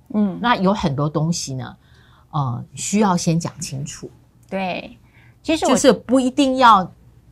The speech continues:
Speaker 2: 我，我跟你互相怎么样的为对方就是改变。
Speaker 1: 嗯，
Speaker 2: 嗯。
Speaker 1: 嗯，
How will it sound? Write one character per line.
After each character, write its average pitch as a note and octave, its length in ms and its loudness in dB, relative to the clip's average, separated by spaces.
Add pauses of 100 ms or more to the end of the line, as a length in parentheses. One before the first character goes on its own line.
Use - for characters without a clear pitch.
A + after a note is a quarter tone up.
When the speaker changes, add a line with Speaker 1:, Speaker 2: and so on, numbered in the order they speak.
(380)
Speaker 2:
我， C3+ 400 -2 (140)
我 D3 200 0
跟 G3+ 240 0
你 E3 160 2
互 F#3 300 -2
相 E3 420 0 (440)
怎 D3 180 -2
么 C#3 80 -2
样 F#3 280 0
的 D3 80 -2
为 F3 220 0
对 F3 220 0
方 D#3 400 -2
就 E3+ 120 -8
是 F3 140 -6
改 - 200 -10 (160)
变。 C#3 200 -6 (220)
Speaker 1:
嗯， G#3 540 -4
Speaker 2:
嗯。 E3+ 100 -4
Speaker 1:
嗯， F#3+ 180 -6